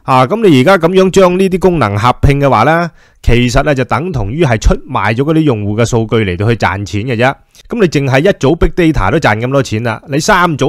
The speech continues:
合併起嚟嘅時候啊，咁人哋梗係話你壟斷行為啦。好啦，咁啊，控方呢，仲有提出一樣嘢㗎，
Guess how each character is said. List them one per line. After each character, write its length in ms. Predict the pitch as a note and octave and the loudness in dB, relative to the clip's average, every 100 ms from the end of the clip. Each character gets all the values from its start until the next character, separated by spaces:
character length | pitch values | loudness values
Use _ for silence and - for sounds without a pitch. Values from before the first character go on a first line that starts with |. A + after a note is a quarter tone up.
| D3+ | 0
合 80 | |
併 240 | A#2 - A#2 | 0 0 0
起 60 | |
嚟 260 | C#3 A#2 A2 | 0 2 0
嘅 80 | A#2 | 0
時 100 | G2 | 0
候 140 | G2 | 0
啊， 160 | A2+ A#2+ | 2 2
咁 80 | D3+ | 0
人 180 | F#2 | -2
哋 80 | F#2+ | -2
梗 140 | A2+ C3+ | 0 0
係 80 | |
話 140 | A#2+ G2 | 2 2
你 100 | A2 | 0
壟 220 | G#2 A2+ | -2 -4
斷 160 | A2 F#2+ | -6 -6
行 180 | F2+ | -8
為 160 | F2 F2 | -6 -4
啦。 420 | A2+ C3+ D#3 E3 - _ - _ - | -2 -2 -4 -8 -12 _ -20 _ 0
好 80 | |
啦， 180 | G#3 G3 | 4 4
咁 100 | G#3 | 4
啊， 60 | F3 | 2
控 240 | E3+ E3+ | 2 2
方 180 | F3+ F#3 | 2 2
呢， 80 | F3+ | 2
仲 180 | C#3 B2 | 2 2
有 100 | B2+ | 2
提 180 | G#2+ | 0
出 100 | G2 | 2
一 60 | E3 | 2
樣 200 | D#3 A#2+ | 4 2
嘢 180 | G2+ G#2 | 2 2
㗎， 220 | G#2+ G2 | 2 0